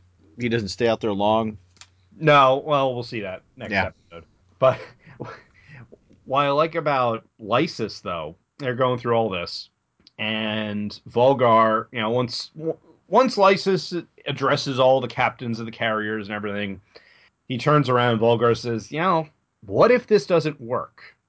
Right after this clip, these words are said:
Speaker 2: What, what ha-, happens if this plan doesn't come out?" And Lysis just basically slaps him down. "Oh, I never go into battle with doubts or anything."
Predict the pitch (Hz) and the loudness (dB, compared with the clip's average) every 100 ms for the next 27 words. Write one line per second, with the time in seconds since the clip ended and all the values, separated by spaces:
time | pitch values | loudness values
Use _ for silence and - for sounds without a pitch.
0 | _ 107 185 190 151 123 - _ 104 117 | _ 2 2 2 -10 -16 -18 _ -8 0
1 | 156 160 160 131 139 127 123 120 104 110 | 0 0 -10 -8 -6 -4 -4 -6 -8 -12
2 | - - _ - 135 151 _ 139 127 117 | -16 -20 _ 0 0 0 _ -4 -2 -2
3 | 110 113 113 113 110 _ - 117 113 85 | -2 -4 -4 -8 -10 _ -4 -2 -2 -4
4 | - _ - 104 104 98 92 _ _ 113 | -8 _ -8 -6 -6 -10 -14 _ _ -4
5 | 113 - 107 113 101 107 95 101 95 - | -4 -4 -10 -10 -8 -6 -6 -6 -12 -6
6 | 92 85 87 92 92 117 135 127 123 120 | -6 -6 -8 -6 -2 0 4 4 4 2
7 | 165 160 143 143 135 123 135 123 120 120 | 4 6 4 2 0 0 0 -2 -6 -4
8 | 131 120 - 117 107 98 98 | -4 -4 -8 -12 -12 -12 -18